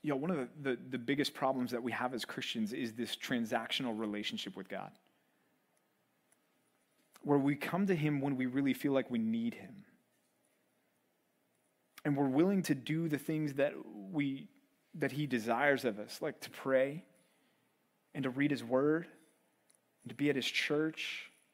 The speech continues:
and to sing his praises and to just rely upon him and trust him and to thank him and to glorify him and to praise him.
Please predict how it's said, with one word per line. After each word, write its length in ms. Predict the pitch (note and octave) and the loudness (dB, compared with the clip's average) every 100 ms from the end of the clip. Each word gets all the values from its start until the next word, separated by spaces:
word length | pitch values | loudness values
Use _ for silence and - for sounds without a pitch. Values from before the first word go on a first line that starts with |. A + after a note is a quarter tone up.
| _ _ _ _ | _ _ _ _
and 80 | - | -10
to 60 | - | -6
sing 140 | E3+ | -2
his 100 | C#3 | -2
praises 1000 | - - D3 D#3 E3 D#3 D#3+ - - - - _ _ _ _ _ _ - | -4 -2 4 4 4 0 -4 -8 -14 -16 -18 _ _ _ _ _ _ -6
and 80 | |
to 80 | C#3 | -4
just 180 | C3+ C3+ C3 B2+ E3+ | -4 -4 -6 -10 0
rely 500 | C#3+ B2+ B2 C3 D3 | 2 6 6 6 2
upon 360 | D3+ - D#3 | 2 0 0
him 160 | D#3+ D#3 | 0 -2
and 100 | B2+ | -2
trust 420 | - C#3 C#3+ - | -2 -2 -4 -6
him 200 | D#3+ D#3+ | -6 -4
and 80 | C3 | -4
to 100 | B2+ - | -6 0
thank 260 | C3+ D#3 - | 0 0 -2
him 300 | D#3+ D#3+ C#3+ | -2 -2 -2
and 80 | |
to 60 | A#2+ | -4
glorify 600 | A#2+ C3+ D3+ D#3+ E3 D#3+ | -4 0 2 0 -2 -4
him 140 | D#3 | -4
and 40 | D#3 | -6
to 60 | |
praise 480 | - - C#3+ D3+ D3+ | -8 -4 0 2 2
him. 300 | - D#3 D#3 | 0 -6 -8